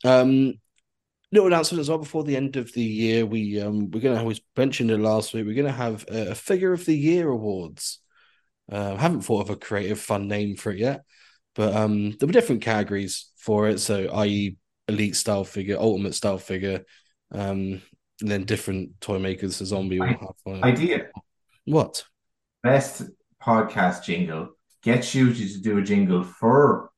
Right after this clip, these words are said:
Speaker 2: the year-end awards, and then get someone to do a really shit jingle and give them that award.
Speaker 1: Why would you do that? Why would you piss off poor,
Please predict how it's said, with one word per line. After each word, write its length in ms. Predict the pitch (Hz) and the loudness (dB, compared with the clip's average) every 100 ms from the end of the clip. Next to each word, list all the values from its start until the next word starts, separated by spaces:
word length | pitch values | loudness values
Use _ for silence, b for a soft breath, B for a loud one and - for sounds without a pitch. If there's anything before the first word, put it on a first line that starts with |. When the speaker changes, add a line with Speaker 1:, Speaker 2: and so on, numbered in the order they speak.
| - | -8
Speaker 2:
the 80 | 98 | -2
year-end 460 | 98 95 87 85 82 | 0 2 0 -4 -6
awards, 480 | 82 82 80 78 _ _ _ _ - | -6 -4 -4 -6 _ _ _ _ -4
and 200 | 104 95 | -2 2
then 420 | 107 104 95 - _ _ _ | 2 2 0 -4 _ _ _
get 180 | - 104 | 0 0
someone 380 | - 113 101 95 | 4 2 4 2
to 120 | 98 | 0
do 200 | 98 104 | -2 2
a 20 | 95 | 4
really 220 | 101 98 | 4 2
shit 240 | - 123 | 0 0
jingle 340 | - 101 92 90 | 0 -2 -2 -4
and 140 | 87 | -2
give 220 | 104 104 | 0 0
them 200 | 104 101 | 0 0
that 200 | 95 95 | 2 2
award. 400 | 101 98 92 - - _ _ _ _ _ _ _ _ _ _ _ _ _ _ | 2 0 0 -2 -12 _ _ _ _ _ _ _ _ _ _ _ _ _ _
Speaker 1:
Why 100 | - | -8
would 100 | 160 | -6
you 60 | - | -2
do 120 | 160 | -2
that? 160 | 190 143 | 0 2
Why 80 | 147 | 2
would 80 | 165 | 0
you 60 | |
piss 240 | 143 147 143 | 0 0 2
off 160 | 139 | 0
poor, 340 | - 143 139 | 0 2 2